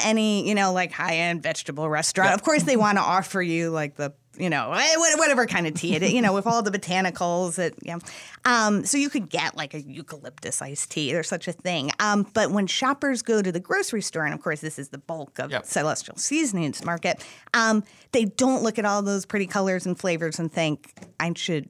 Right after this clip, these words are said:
Speaker 1: cool that off."
Speaker 2: Yeah, they're going down to the bottom shelf, the big old
Speaker 1: Yep.
Speaker 2: Lipton or Tetley
Speaker 1: Right,
Speaker 2: or
Speaker 1: right,
Speaker 2: the
Speaker 1: right.
Speaker 2: store brand
Speaker 1: Luzan or, yeah.
Speaker 2: family size tea
Speaker 1: Mm-hmm.
Speaker 2: bags 'cause they're gonna make iced tea out of it.
Speaker 1: Yep.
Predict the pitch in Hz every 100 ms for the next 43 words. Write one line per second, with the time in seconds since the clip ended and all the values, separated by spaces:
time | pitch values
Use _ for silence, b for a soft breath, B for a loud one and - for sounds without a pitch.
0 | _ - 170 143 135 - - 131 110 -
1 | 170 180 147 139 131 123 127 131 131 -
2 | - 135 - 135 135 127 123 120 120 113
3 | - 147 220 143 147 156 175 147 127 113
4 | 165 160 233 240 226 196 226 226 226 190
5 | 170 156 - 143 190 214 208 208 202 208
6 | 208 - 170 170 151 175 151 196 208 147
7 | 135 131 - 143 143 139 147 139 - 160
8 | 147 320